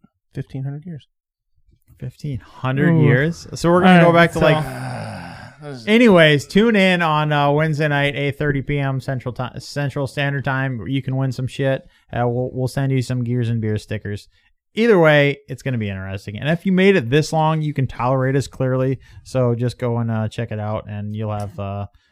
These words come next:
Speaker 2: it'll
Speaker 3: And
Speaker 2: be a
Speaker 3: by
Speaker 2: good
Speaker 3: the
Speaker 2: time.
Speaker 3: way, you're gonna win something, even if Toad doesn't decide that you win. 'Cause
Speaker 1: I'll
Speaker 3: if
Speaker 1: give you
Speaker 3: you
Speaker 1: a hint.
Speaker 3: can't
Speaker 1: If you've
Speaker 3: remember
Speaker 1: made
Speaker 3: that
Speaker 1: it this far, I'll give you a little research, a little homework.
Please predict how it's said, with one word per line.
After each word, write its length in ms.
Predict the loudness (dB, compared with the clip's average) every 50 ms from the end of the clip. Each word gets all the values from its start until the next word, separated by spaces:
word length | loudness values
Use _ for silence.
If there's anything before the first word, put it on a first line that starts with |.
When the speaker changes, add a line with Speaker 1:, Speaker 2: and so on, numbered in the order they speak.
| _ _ _ -4
Speaker 2:
it'll 120 | 0 2
Speaker 3:
And 80 | 2 4
Speaker 2:
be 40 |
a 40 | 4
Speaker 3:
by 100 | 6 4
Speaker 2:
good 80 | 4 2
Speaker 3:
the 80 | -2
Speaker 2:
time. 80 | -4 -2
Speaker 3:
way, 460 | -2 -2 -2 0 -2 -2 -4 -6 -10 _
you're 300 | -14 -6 -4 -2 -2 -2
gonna 260 | -2 -2 -2 -2 -4
win 400 | -4 -4 -4 -6 -6 -6 -6 -8 -8
something, 560 | -8 -8 -6 -6 -8 -8 -8 -8 -8 -8 -8
even 320 | -6 -4 -4 -2 -2 -4
if 240 | -4 -6 -6 -10 -10 -8
Toad 400 | -6 -4 -4 -4 -6 -8 -10 -8
doesn't 560 | -8 -8 -8 -8 -10 -12 -14 -14 -16 -16 -14
decide 520 | -14 -12 -12 -12 -12 -12 -10 -10 -10 -10 -12
that 120 | -12 -12
you 160 | -12 -10 -10 -10
win. 340 | -8 -8 -8 -8 -8 -8 -6
'Cause 120 | -2 0
Speaker 1:
I'll 80 | 2 2 2
Speaker 3:
if 40 | 0
Speaker 1:
give 120 | 0 2
you 100 | 2 2
Speaker 3:
you 60 | 2
Speaker 1:
a 20 | 2
hint. 320 | 2 0 0 0 0 -2
Speaker 3:
can't 220 | -4 -6 -4 -2 -2
Speaker 1:
If 180 | -2 0 0 -2
you've 100 | -2 -2
Speaker 3:
remember 120 | -2 0
Speaker 1:
made 180 | 0 0 0 0 0
Speaker 3:
that 40 | -2 -4
Speaker 1:
it 80 | -6 -6
this 240 | -4 -4 -4 -6 -8
far, 600 | -12 -8 -4 -2 0 0 -2 -2 -4 -6 -8 -12 -14 _ -12
I'll 120 | -12 -12
give 160 | -12 -10 -10
you 60 | -10
a 40 | -8
little 160 | -8 -8 -10
research, 460 | -10 -10 -10 -10 -10 -10 -12 -14 -14 -12
a 40 |
little 140 | -10 -10 -8
homework. 560 | -8 -8 -6 -6 -6 -6 -6 -8 -10 -12 -16